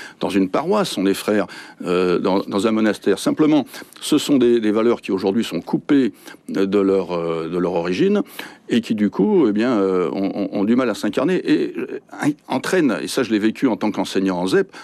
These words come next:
entraînent forcément une frustration. On n'est jamais assez libre,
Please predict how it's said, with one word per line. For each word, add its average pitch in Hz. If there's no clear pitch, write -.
entraînent 110
forcément 120
une 101
frustration. 101
On 139
n'est 143
jamais 123
assez 95
libre, 180